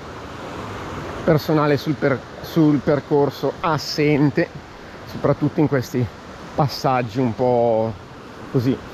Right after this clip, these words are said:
tra virgolette, pericolosi. Però va bene,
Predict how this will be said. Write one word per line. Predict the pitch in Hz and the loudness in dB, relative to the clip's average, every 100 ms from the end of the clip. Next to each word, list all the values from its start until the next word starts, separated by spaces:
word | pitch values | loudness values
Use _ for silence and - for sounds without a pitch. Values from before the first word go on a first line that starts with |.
| - | 0
tra | 160 | 4
virgolette, | 147 151 143 143 - 139 | 6 6 6 4 4 2
pericolosi. | 151 131 135 131 107 107 92 | 2 2 2 2 2 -2 -6
Però | - 151 113 - - - - - - - - - - - - - - - - - - - - - - - - - - 175 143 | 0 2 0 -4 -16 -16 -14 -14 -14 -12 -12 -10 -8 -8 -10 -12 -12 -12 -12 -12 -12 -12 -12 -10 -8 -8 -6 -4 -2 0 2
va | 170 | 4
bene, | 123 131 | 6 6